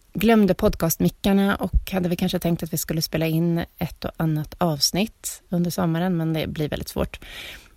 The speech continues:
att spela in med mobilen som jag gör nu.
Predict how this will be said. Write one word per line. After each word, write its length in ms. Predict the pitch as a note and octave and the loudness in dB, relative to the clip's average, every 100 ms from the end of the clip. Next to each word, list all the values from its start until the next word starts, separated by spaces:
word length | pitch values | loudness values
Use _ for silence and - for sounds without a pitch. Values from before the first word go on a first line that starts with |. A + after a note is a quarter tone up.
| - - | -8 -6
att 140 | - - | -4 -4
spela 220 | - D#3 | -2 -2
in 200 | D#3 D3+ | 0 0
med 220 | D3+ E3 - - | -2 -6 -8 -6
mobilen 640 | E3 D#3 G#3+ A#3 - - - | -4 -2 -2 -2 -4 -4 -4
som 180 | - - | -2 -2
jag 80 | E2+ | -2
gör 120 | - | -2
nu. 280 | - A#3 | 0 0